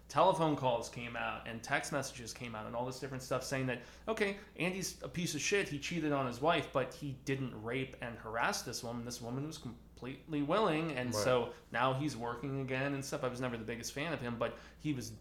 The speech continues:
Speaker 1: demonized, even
Speaker 2: Yeah.
Speaker 1: though all, I mean, he was still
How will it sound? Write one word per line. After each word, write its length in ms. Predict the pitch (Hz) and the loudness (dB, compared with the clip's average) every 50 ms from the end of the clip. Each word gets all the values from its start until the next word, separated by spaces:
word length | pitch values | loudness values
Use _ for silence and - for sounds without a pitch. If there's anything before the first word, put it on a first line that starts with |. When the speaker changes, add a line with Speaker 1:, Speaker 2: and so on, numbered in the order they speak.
| - - - - | -16 -18 -14 -12
Speaker 1:
demonized, 920 | - 120 123 147 165 175 180 156 131 117 107 110 113 113 110 - - - | -8 -4 0 2 2 4 4 4 2 2 0 -2 -4 -6 -10 -10 -10 -6
even 140 | 123 101 110 | -2 2 4
Speaker 2:
Yeah. 80 | 113 123 | 6 6
Speaker 1:
though 280 | 139 139 139 135 131 131 - - | 6 6 4 4 2 -2 -6 -4
all, 280 | - 117 135 143 135 127 127 | 0 2 2 2 2 -2 -4
I 120 | 131 123 131 | -2 0 0
mean, 160 | 131 131 131 | 2 0 0
he 120 | 123 147 | 0 -2
was 120 | 143 131 - | -2 -2 0
still 380 | - - 220 202 165 127 - | 2 4 6 6 6 2 -2